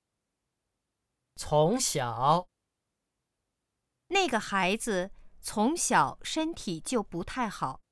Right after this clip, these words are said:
Speaker 1: 念书。长大。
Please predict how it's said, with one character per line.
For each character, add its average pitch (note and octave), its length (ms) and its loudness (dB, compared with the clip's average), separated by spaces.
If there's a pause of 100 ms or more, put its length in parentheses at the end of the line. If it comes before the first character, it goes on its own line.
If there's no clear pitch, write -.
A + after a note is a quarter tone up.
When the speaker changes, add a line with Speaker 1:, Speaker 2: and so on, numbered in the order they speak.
(1800)
Speaker 1:
念 G#3 360 6
书。 A3+ 540 0 (1600)
长 D3 460 6
大。 F#3+ 480 8